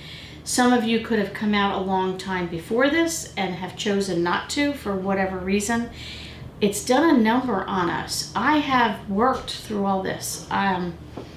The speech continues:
the worst thing that happened to me was I had to cut my hours back a little bit,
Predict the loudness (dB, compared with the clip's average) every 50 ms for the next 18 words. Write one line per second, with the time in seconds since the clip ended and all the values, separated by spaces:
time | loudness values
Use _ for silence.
0 | -14 -14 -14 -4 2 4 4 6 6 6 6 6 4 2 2 2 2 4 6 6
1 | 6 6 4 4 4 2 0 0 0 -2 -2 0 0 2 2 2 2 2 2 0
2 | 0 0 -2 -2 0 -2 -2 -2 -2 -4 -2 -2 -2 -2 0 -2 -2 -2 -2 -2
3 | -2 0 0 0 -2 0 0 2 0 2 0 -2 -2 -2 -2 -2 -2 0 2 0
4 | 0 0 -2